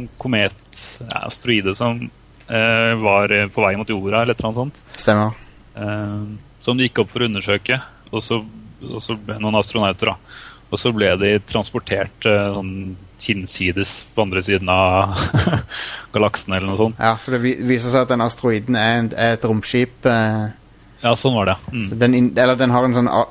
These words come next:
Speaker 2: artefakt inni seg som de aktiverer, og så plutselig så er de en helt annen sted i galaksen.
Speaker 1: Mm.
Speaker 2: Eh, og så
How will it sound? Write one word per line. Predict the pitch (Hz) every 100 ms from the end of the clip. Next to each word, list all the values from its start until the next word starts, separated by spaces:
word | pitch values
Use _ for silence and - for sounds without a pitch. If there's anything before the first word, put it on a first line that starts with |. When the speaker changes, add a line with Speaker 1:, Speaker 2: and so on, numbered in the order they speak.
| - 113
Speaker 2:
artefakt | 110 - - 117 - -
inni | 117 117
seg | 120 117
som | 117 113 107
de | 113
aktiverer, | 92 - 120 113 113 117
og | 107 -
så |
plutselig | - - - 113 117
så | 117
er | 110
de | 110
en | 107
helt | - 110 117
annen | 113 117 117
sted | - 117 113
i | 110
galaksen. | 120 120 - 127 - - - -
Speaker 1:
Mm. | 135 98 - - - - - - -
Speaker 2:
Eh, | 135 113 110 107 107 - - - - -
og | 113
så | - 127